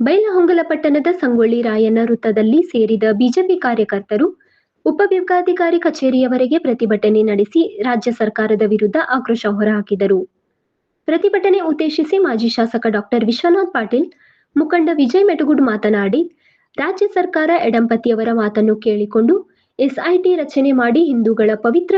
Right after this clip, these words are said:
ಧರ್ಮಕ್ಷೇತ್ರ ಪಾವಿತ್ರ್ಯತೆಯನ್ನು ಹಾಳು ಮಾಡಿದ್ದು, ಇದನ್ನು ರಾಜ್ಯ ಜನ ಎಂದಿಗೂ ಕ್ಷಮಿಸಲ್ಲ. ಇಂದಿನ ಸರ್ಕಾರಗಳು ಹಿಂದೂಗಳ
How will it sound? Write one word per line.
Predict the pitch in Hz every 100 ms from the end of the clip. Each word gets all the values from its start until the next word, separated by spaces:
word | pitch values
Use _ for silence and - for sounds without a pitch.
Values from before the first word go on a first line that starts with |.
| 320
ಧರ್ಮಕ್ಷೇತ್ರ | 247 233 233 - 233 233 294
ಪಾವಿತ್ರ್ಯತೆಯನ್ನು | 285 208 214 208 208 214 214 214 359
ಹಾಳು | 269 226 202
ಮಾಡಿದ್ದು, | 214 196 208 294 359 - _ _ _ _
ಇದನ್ನು | 330 381 359 370
ರಾಜ್ಯ | 285 285 330
ಜನ | 320 349
ಎಂದಿಗೂ | 277 240 233 240
ಕ್ಷಮಿಸಲ್ಲ. | 247 220 208 214 196 185 196 _ _ _ _ _ _
ಇಂದಿನ | 339 392 381 359
ಸರ್ಕಾರಗಳು | 311 240 240 220 208 233 370 - _ _
ಹಿಂದೂಗಳ | 339 370 392 381